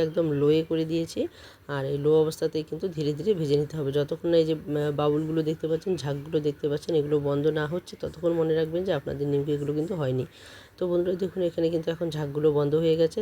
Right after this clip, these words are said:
তো এখন আপনারা বুঝতে পারবেন যে নিমকিগুলো একদম ভেতর থেকে হয়ে গেছে। আর যদিও বা একটুখানি ভেতরে নরম থাকে, এটা কিন্তু নামিয়ে নেওয়ার পর একদম মুচমুচে হয়ে যাবে ঠান্ডা হয়ে গেলে।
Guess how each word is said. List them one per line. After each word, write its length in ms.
তো 120
এখন 280
আপনারা 280
বুঝতে 300
পারবেন 280
যে 100
নিমকিগুলো 520
একদম 220
ভেতর 300
থেকে 160
হয়ে 220
গেছে। 280
আর 120
যদিও 300
বা 100
একটুখানি 400
ভেতরে 340
নরম 280
থাকে, 220
এটা 140
কিন্তু 220
নামিয়ে 340
নেওয়ার 180
পর 140
একদম 320
মুচমুচে 360
হয়ে 160
যাবে 200
ঠান্ডা 340
হয়ে 160
গেলে। 200